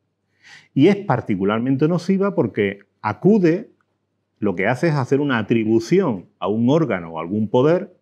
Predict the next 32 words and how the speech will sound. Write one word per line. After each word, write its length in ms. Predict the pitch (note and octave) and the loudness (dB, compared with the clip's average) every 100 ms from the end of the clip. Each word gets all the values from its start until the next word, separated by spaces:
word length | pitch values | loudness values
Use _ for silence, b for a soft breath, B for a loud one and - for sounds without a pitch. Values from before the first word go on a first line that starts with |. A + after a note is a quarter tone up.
| _ _ _ _ _ | _ _ _ _ _
una 140 | G2+ G#2+ | -2 0
atribución 500 | G#2 A#2+ C3 F3 F#3+ | 2 2 4 0 0
de 80 | D3 | 0
soberanía. 680 | B2+ G2+ F#2 E2+ E2 C#2+ _ _ _ _ _ _ | 0 -2 -4 -12 -16 -18 _ _ _ _ _ _
Si 160 | _ - | _ -18
hiciéramos 400 | - F#2+ G2+ G#2 | -6 -4 -2 -2
acaso 320 | G2 B2+ - | -2 -2 -2
a 60 | F#2 | -4
Martín 340 | F2 G2 G#2+ | -6 -8 -4
Crile, 440 | A#2+ D3 D#3 E3 F3 | 0 0 2 0 -2
pues 260 | G#2 E2+ | -6 -8
habría 260 | - F2+ F#2 | -10 -8 -4
que 80 | F#2+ | -2
adosar 420 | F#2+ - C#3+ C#3 | -2 0 0 0
a 100 | F#2+ | 0
cada 220 | G#2+ A2+ | 0 0
vez 160 | B2+ B2+ | 0 -2
que 120 | - | -8
se 140 | - | -10
atribuye 380 | F2+ F2+ G2+ A2 | -10 -6 -2 -2
la 100 | A2 | -2
soberanía 480 | - A2 G#2 B2 C3 | -4 -2 0 0 -2
a 20 | |
un 160 | G2+ G#2 | -2 -2
ar-, 220 | A2 G2 | -4 -4
a 80 | F#2 | -4
un 200 | G#2 G2+ | -4 0
órgano 300 | A2+ A2 A2+ | 0 2 -2
estatal, 440 | - A#2+ C#3 D3+ G#2+ | -2 -2 0 -2 -2
habría 220 | F#2+ G#2 | -4 -2
que 100 | G#2+ | -2
decir 380 | G#2+ A2 A#2 | -4 -2 -2